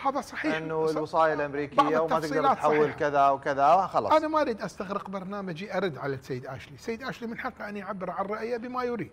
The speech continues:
Speaker 1: هذا
Speaker 2: إيه.
Speaker 1: رأيه.
Speaker 2: زين.
Speaker 1: يعني إحنا عندنا هنا، إحنا أهل بلد وعندنا،
Speaker 2: إيه.
Speaker 1: آه، تصورات واقعية عما يجري.
Speaker 2: إيه.
Speaker 1: توجد مشكلة في تبعية ال-، ال-، القرار المالي العراقي للولايات المتحدة الأمريكية
Speaker 2: صحيح.
Speaker 1: واضحة.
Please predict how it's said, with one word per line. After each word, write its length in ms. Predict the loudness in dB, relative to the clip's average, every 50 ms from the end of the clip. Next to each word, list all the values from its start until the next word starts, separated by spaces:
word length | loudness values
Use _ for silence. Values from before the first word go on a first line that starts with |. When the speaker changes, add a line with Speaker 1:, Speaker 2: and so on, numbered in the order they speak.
| -12 -10 -4
Speaker 1:
هذا 200 | -4 0 0 2
Speaker 2:
إيه. 80 | 0
Speaker 1:
رأيه. 260 | 0 -2 -4 -8 -10 -12 -16 -14 -10
Speaker 2:
زين. 260 | -8 -4 -4 -4 -4 -4
Speaker 1:
يعني 200 | -8 -10 -12 -14 -16 -20 -20 -20 -20 -20 -20 -14 -8 -6
إحنا 240 | -4 -4 -4 -4 -6 -6
عندنا 220 | -6 -4 -4 -4 -4 -4 -4 -4
هنا، 240 | -4 -6 -6 -8 -12 -12 -10
إحنا 220 | -8 -8 -6 -6 -6
أهل 220 | -4 -4 -4 -2
بلد 320 | -2 -2 0 0 0 -4 -4 -12
وعندنا، 360 | -14 -12 -10 -8 -6 -4 -4 -4
Speaker 2:
إيه. 100 | -4 -6
Speaker 1:
آه، 320 | -8 -10 -10 -10 -10 -10
تصورات 600 | -10 -12 -12 -8 -6 -4 -2 0 0 0 0 0
واقعية 480 | -2 -2 -2 -2 -6 -6 -2 0 0 0
عما 300 | 0 -2 -6 -6 -6 -8
يجري. 360 | -8 -10 -10 -12 -14 -16 -16 -18 -14 -8 -6
Speaker 2:
إيه. 140 | -6 -6 -6 -8 -18 _ _ -2
Speaker 1:
توجد 380 | 0 0 0 0 0 -2 -4 -4
مشكلة 420 | -6 -8 -8 -8 -8 -4 -4 -4
في 160 | -4 -4 -8
تبعية 560 | -8 -6 -6 -6 -6 -6 -6 -4 -4 -4 -6 -6 -8
ال-، 300 | -10 -10 -10 -12 -12 -14
ال-، 340 | -14 -14 -14 -14 -14 -16 -14 -14 -12
القرار 380 | -6 -4 -2 0 0 0 -2
المالي 380 | -2 -4 -6 -6 -6 -6 -4 -4
العراقي 580 | -4 -4 -4 -4 -4 -4 -6 -6 -8 -8 -6
للولايات 520 | -4 -4 -4 -4 -4 -4 -2 -4 -4 -4 -6
المتحدة 420 | -10 -12 -12 -14 -12 -12 -10 -10 -10
الأمريكية 440 | -10 -10 -10 -10 -12 -10 -8 -6
Speaker 2:
صحيح. 80 | -4 -2
Speaker 1:
واضحة. 340 | -2 -4 -4 -6 -12 -20 -20